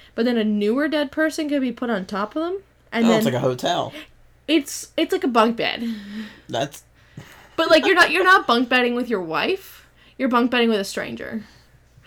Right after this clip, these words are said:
Speaker 1: And then the t-, the person on top gets to have the grave marker. So you're underneath there and you're still
Speaker 2: Aw,
Speaker 1: there,
Speaker 2: that's cheap.
Speaker 1: but you lose your grave marker.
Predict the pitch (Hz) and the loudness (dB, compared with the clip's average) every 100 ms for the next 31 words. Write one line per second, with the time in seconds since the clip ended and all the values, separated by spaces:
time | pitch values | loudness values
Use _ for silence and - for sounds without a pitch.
0 | - - - - 269 262 254 233 214 240 | -20 -20 -10 2 4 4 2 0 -4 -4
1 | - 262 262 240 277 262 269 220 - - | -4 -4 -2 0 0 0 -2 -2 -4 0
2 | 196 - 202 196 - 165 220 196 170 165 | 0 0 -6 -6 -6 -8 -8 -10 -10 -10
3 | - - - - 190 - 254 285 302 277 | -12 -12 -12 -14 -14 -4 0 0 0 0
4 | 254 214 190 240 339 349 240 233 277 277 | 2 0 0 -2 -2 0 -2 4 4 6
5 | 131 165 196 294 - - 208 - - - | 2 0 0 -2 -4 -8 -8 -12 -8 -8
6 | - 240 254 269 262 262 226 208 208 180 | 0 0 2 0 0 -2 -2 -4 -2 -4
7 | 160 - - - - - | -4 -10 -14 -14 -14 -14